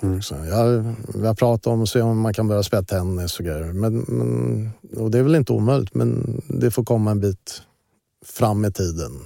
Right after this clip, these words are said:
Speaker 2: liksom.
Speaker 1: Du har ju tappat näsan.
Speaker 2: Mm.
Speaker 1: Det är väl det som folk lägger märke till tidigt.
Speaker 2: Det är nog det de ser först, ja.
Speaker 1: Mm.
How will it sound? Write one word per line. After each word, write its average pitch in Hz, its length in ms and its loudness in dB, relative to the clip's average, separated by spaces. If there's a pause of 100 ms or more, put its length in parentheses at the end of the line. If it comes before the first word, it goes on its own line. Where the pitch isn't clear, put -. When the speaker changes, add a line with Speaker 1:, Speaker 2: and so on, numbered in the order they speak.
(140)
Speaker 2:
liksom. - 240 -16 (960)
Speaker 1:
Du 127 160 2
har 143 80 6
ju 139 60 6
tappat 151 320 2
näsan. 101 580 2 (220)
Speaker 2:
Mm. 226 360 8 (460)
Speaker 1:
Det 135 80 2
är 143 40 8
väl 151 100 6
det 139 120 4
som 117 160 0
folk 117 200 2
lägger 123 180 2
märke 131 380 2
till 110 220 0
tidigt. 120 460 2
Speaker 2:
Det 226 300 6
är 208 100 6
nog 170 260 6
det 135 260 6
de 113 520 2
ser 107 320 2
först, 92 340 -2
ja. 101 240 0 (540)
Speaker 1:
Mm. 90 220 -2